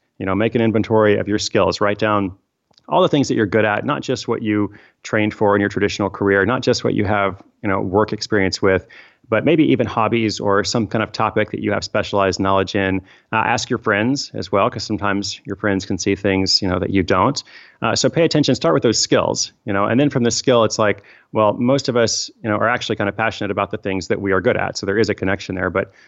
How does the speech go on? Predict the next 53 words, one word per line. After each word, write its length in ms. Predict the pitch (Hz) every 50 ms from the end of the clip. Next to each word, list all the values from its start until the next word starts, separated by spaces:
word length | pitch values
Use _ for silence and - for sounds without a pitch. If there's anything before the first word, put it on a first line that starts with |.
| _ _
starting 240 | - - 117 110 92
from 100 | - 101
the 80 | 98
skills 300 | 90 - - 113 - -
is 100 | 95 85
more 140 | 95 95 92
helpful. 360 | 85 98 98 95 - 101 98
And 120 | 101 110 135
then, 200 | 139 135 127 - -
you 80 | 113
know, 80 | 104 95
the 60 | 107
next 200 | 107 101 - -
step 240 | - 104 95 98 104
is, 240 | 98 95 87 - - - - _ _ - 110
okay, 300 | 104 - 95 92 92 95
well, 120 | - - -
you 60 | 107
know, 160 | 95 90 92 87
I've 80 | 90 -
got 160 | 104 98 -
this 100 | 110 -
skill. 380 | - - 110 98 98 98 98
It 100 | - 98
is 140 | 98 98 -
helpful 240 | - 107 - - 104
to 80 | 104 101
someone 320 | - 104 101 98 98 92
else. 400 | 98 98 95 92 95 - - - -
How 160 | - - 107
can 160 | 101 - 107
I 140 | 101 98 95
then 320 | 90 98 92 90 92 95 95 -
create 300 | - - - 98 95 -
some 120 | - 101
kind 200 | 90 - 92 92
of 80 | 95 -
offer 320 | - 101 95 - 92 95 -
from 140 | - 90 87
that? 260 | - - - - - - _ _ _
And 60 | 101
that 60 | 95 92
offer 220 | 92 87 - 92
could 180 | - - 90 -
be 100 | - 104
a 40 |
service. 440 | - - 185 170 113 95 92 - -
It 80 | - -
could 140 | - 92 92
be 120 | - 107
a 40 | 117
product. 520 | - - 151 120 95 - - _ - -
Um, 240 | 90 87 87 90 -